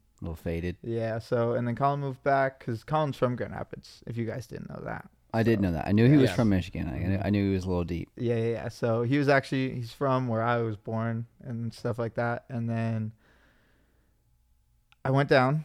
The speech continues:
Speaker 2: I tested the deck and just talked to Joe.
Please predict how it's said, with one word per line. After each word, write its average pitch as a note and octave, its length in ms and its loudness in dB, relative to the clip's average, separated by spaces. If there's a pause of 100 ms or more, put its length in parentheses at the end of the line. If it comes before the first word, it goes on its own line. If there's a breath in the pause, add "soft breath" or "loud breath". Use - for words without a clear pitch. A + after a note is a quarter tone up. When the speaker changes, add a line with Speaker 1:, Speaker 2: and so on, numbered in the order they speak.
(120)
Speaker 2:
I C3+ 100 -4
tested C3+ 400 2
the C3+ 80 -2
deck B2+ 480 0
and A#2+ 600 -2 (420)
just C3+ 160 -14
talked C#3+ 240 2
to C#3 100 0
Joe. C3+ 440 4